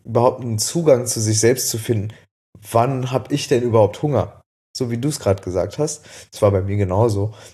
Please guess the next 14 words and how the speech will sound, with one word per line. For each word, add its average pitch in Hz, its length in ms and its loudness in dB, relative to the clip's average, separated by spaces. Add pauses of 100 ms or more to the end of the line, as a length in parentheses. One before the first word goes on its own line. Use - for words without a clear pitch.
Da 101 100 -6
gab's 107 240 2
halt - 160 0
morgens 113 340 0
Frühstück, 156 500 -2
weil, 104 360 2 (800)
ja, 98 80 0
meine 101 240 2
Eltern 107 280 4
haben 110 140 4
halt 110 160 4
morgens 113 300 -2
gefrühstückt, 131 600 -4
weil 101 280 2